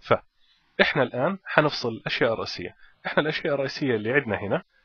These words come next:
عندنا الطلاب، فالنيم، أوكي؟ والحاجة الرئيسية الثانية، أدرس، هي صفة للطالب،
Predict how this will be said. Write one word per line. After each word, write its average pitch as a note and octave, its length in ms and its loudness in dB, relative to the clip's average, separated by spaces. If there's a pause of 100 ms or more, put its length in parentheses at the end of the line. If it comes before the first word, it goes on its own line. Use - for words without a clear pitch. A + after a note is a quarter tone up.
(140)
عندنا B2 380 2
الطلاب، D#3 380 0 (460)
فالنيم، F#3+ 600 6 (280)
أوكي؟ F3+ 280 -2 (340)
والحاجة F#3+ 340 8
الرئيسية F3 420 4
الثانية، C3+ 500 2 (360)
أدرس، G3+ 520 4 (180)
هي G3+ 220 8
صفة - 340 2
للطالب، A2 400 0